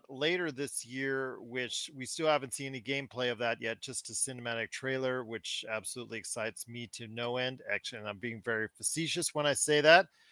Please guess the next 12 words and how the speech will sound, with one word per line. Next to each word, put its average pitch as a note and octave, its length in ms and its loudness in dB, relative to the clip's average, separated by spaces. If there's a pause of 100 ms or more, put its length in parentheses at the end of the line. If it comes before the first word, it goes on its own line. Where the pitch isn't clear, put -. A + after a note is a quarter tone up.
(200)
because A2 640 -2
no C#3+ 260 2
gameplay D#3 680 8
means C3+ 440 -4
no C#3+ 220 2
fun D3+ 320 4
for C3+ 180 -4
me C#3+ 240 0
when D#3 160 2
I B2 100 6
see C3 260 0
that. C#3+ 280 6